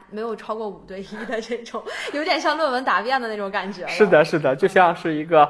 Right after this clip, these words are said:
Speaker 2: 我站在台上表演，然后观众们，<laughs> 我们的观众就是我们的评委。
Speaker 1: 对，
Speaker 2: 对。
Speaker 1: 所以这块儿会很难吗？你觉得？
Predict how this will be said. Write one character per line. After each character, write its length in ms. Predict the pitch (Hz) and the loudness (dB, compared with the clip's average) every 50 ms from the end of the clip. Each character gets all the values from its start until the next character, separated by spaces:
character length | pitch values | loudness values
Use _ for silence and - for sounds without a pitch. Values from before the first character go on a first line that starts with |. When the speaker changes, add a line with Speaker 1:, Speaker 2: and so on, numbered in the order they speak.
| - - - - | 4 -2 -10 -6
Speaker 2:
我 80 | - | 0
站 140 | 139 175 170 | 4 4 6
在 100 | 170 156 | 4 4
台 160 | 156 - 143 | 0 0 0
上 160 | 147 156 143 143 | 2 2 2 2
表 180 | 135 120 131 | 2 4 4
演， 160 | 151 147 139 139 143 151 | 6 6 4 4 2 2
然 100 | 190 160 | 2 4
后 300 | 160 151 220 196 190 190 185 208 269 285 - 262 262 277 294 254 - 262 | 4 6 6 6 6 6 4 4 2 2 0 -4 -6 -6 -6 -10 -2 4
观 160 | - 180 190 | 4 6 6
众 160 | 190 190 185 | 6 4 2
们， 300 | 165 156 - 175 180 185 | 2 0 0 2 2 2
<laughs> 160 | 185 185 175 - - | 2 0 -2 -2 0
我 80 | 165 | 0
们 100 | 147 156 | 2 2
的 60 | 160 | 4
观 180 | 165 180 175 180 | 6 6 6 6
众 100 | 175 151 | 6 4
就 120 | 156 160 | 2 2
是 80 | 151 156 | 2 2
我 80 | 135 120 | 0 0
们 100 | 120 127 | 0 -2
的 60 | 135 | -4
评 260 | 135 - 135 120 135 | -4 -4 -6 -2 2
委。 100 | 143 151 - - 226 226 - - - - - - - 311 311 294 277 - _ _ | 2 2 2 0 -4 -6 -6 -10 -16 -18 -18 -18 -18 -18 -18 -20 -20 -20 _ _
Speaker 1:
对， 140 | - 202 | -14 -12
Speaker 2:
对。 100 | 185 240 240 | -10 -8 -6
Speaker 1:
所 120 | - 254 | -4 -6
以 60 | 285 | -6
这 120 | - 370 349 | -6 -6 -6
块 120 | - 330 | -4 -4
儿 20 | 294 | -4
会 140 | 277 330 | -4 -4
很 180 | 311 254 208 185 | -6 -8 -8 -10
难 180 | 170 151 131 139 | -10 -12 -12 -12
吗？ 180 | 170 185 190 190 | -12 -12 -14 -14
你 120 | 180 180 180 | -14 -18 -20
觉 100 | - - - | -20 -20 -20
得？ 120 | - - | -20 -20